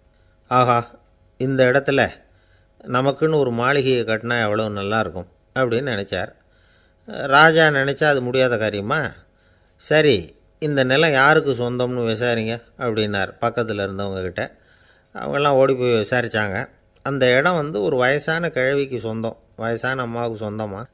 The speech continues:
ஆஹ், அந்த அம்மா தான் அதுல ஒரு குடிசையை போட்டு குடியிருந்துட்டு இருக்கிறாங்க. ஆஹ், சரி, அந்த நிலத்துக்கு வந்து ஒரு விலையை நிர்ணயம் பண்ணி அதை அந்த வயசான அம்மா கிட்ட கொடுத்துருங்கோ அப்படின்னு உத்தரவு போட்டார் ராஜா.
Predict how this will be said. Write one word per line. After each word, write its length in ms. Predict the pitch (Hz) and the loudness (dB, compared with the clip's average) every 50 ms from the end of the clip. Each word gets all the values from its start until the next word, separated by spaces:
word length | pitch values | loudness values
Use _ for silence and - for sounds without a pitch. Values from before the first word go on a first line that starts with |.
| - | -16
ஆஹ், 600 | - 175 147 147 135 127 123 117 113 113 113 113 | -12 -8 -6 -4 -4 -2 -2 -2 -2 -2 -2 -2
அந்த 220 | 123 139 143 139 139 | -4 -2 0 2 2
அம்மா 240 | 139 147 156 151 | 2 2 2 2
தான் 140 | 143 151 170 | 2 2 2
அதுல 200 | 165 143 139 139 | 2 2 2 4
ஒரு 180 | 131 120 117 - | 2 2 0 -2
குடிசையை 380 | - 135 139 - - 147 135 | -4 -4 -4 -2 0 0 0
போட்டு 320 | 117 113 120 120 117 120 143 135 123 120 113 110 101 - | 0 -2 -4 -4 -4 -2 0 2 2 2 2 0 -2 -4
குடியிருந்துட்டு 500 | 113 117 123 120 110 110 107 101 92 90 | -4 -4 -2 -2 -4 -4 -6 -6 -8 -8
இருக்கிறாங்க. 400 | 98 92 98 98 95 92 82 80 - - _ _ _ _ _ - - _ _ _ _ _ _ _ - | -10 -8 -4 -4 -4 -4 -6 -8 -10 -12 _ _ _ _ _ -20 -20 _ _ _ _ _ _ _ -18
ஆஹ், 600 | 208 - 57 64 64 57 55 53 - 52 52 - | -12 -10 -8 -6 -6 -6 -6 -8 -8 -10 -10 -10
சரி, 580 | - - 160 165 180 185 175 139 107 95 87 82 - | -2 4 4 6 6 8 6 6 4 2 -4 -10 -12
அந்த 300 | - - 147 151 151 147 | -8 -6 -4 0 0 2
நிலத்துக்கு 440 | 143 143 151 165 185 185 196 185 170 | 2 4 4 4 4 2 2 2 2
வந்து 260 | 160 151 156 165 202 | 2 0 0 -2 -2
ஒரு 500 | 196 180 160 151 139 131 123 120 113 110 110 | 2 2 4 4 4 4 4 4 2 2 2
விலையை 320 | 123 139 151 170 180 170 | 2 2 4 4 4 2
நிர்ணயம் 460 | 151 143 139 139 151 156 156 147 139 | 2 0 -2 -2 -2 -2 -2 -2 -2
பண்ணி 320 | 127 131 131 143 151 135 104 80 - _ _ _ _ _ _ _ _ - | -2 -4 -4 -2 -2 -4 -4 -6 -10 _ _ _ _ _ _ _ _ -12
அதை 320 | - - - 156 165 185 190 | -6 -2 0 2 4 4 4
அந்த 200 | 185 170 156 151 | 4 4 4 4
வயசான 440 | 143 143 147 156 143 165 165 165 160 | 4 4 2 2 0 0 0 0 0
அம்மா 220 | 151 147 151 151 | -2 0 0 0
கிட்ட 180 | 147 139 139 131 | 0 0 0 -2
கொடுத்துருங்கோ 560 | 120 120 120 113 - 123 123 113 107 107 117 117 110 - | -2 -2 -4 -4 -4 -4 -4 -2 0 0 -2 -2 -4 -6
அப்படின்னு 300 | - - 135 131 135 151 | -6 -6 -4 -4 -4 -4
உத்தரவு 380 | 165 156 143 - 151 147 139 123 | -4 -4 -2 -2 0 0 0 0
போட்டார் 360 | 113 110 104 - 113 107 101 | -2 -2 0 0 0 0 0
ராஜா. 380 | 95 98 104 107 98 95 78 | 0 0 0 0 -2 -6 -8